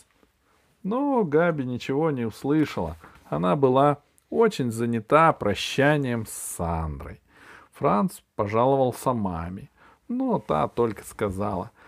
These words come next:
«Каждой девочке нужна подруга, это нормально, милый мой Франц». Франц пожаловался папе, но тот сказал:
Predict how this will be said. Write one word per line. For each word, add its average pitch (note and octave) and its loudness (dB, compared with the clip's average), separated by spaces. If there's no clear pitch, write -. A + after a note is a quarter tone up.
«Каждой G#2+ 0
девочке E3 2
нужна A2+ 0
подруга, A#2 2
это B2+ 4
нормально, G3+ 0
милый G#2+ 0
мой G#2+ -2
Франц». F#2+ -6
Франц A#3 -2
пожаловался C#3+ 4
папе, B2+ 0
но B2+ 0
тот G#2 0
сказал: F#2+ -6